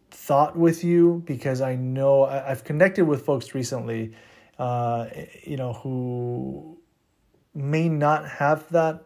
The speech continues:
option, but I know that there's other folks who do have it.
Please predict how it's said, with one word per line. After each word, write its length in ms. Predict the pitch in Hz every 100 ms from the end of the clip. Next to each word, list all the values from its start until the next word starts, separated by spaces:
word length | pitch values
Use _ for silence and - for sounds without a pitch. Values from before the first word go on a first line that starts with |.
| _ _ _ _ _ _ _
option, 560 | 156 147 - 180 190 - - _ -
but 200 | 127 135
I 100 | 135
know 640 | 139 156 151 123 113 113 _ _ _ _
that 180 | 127 143
there's 160 | 123 120
other 180 | 151 151
folks 400 | 127 127 117 -
who 160 | 139
do 280 | 127 113 127
have 280 | 120 120 113
it. 160 | 110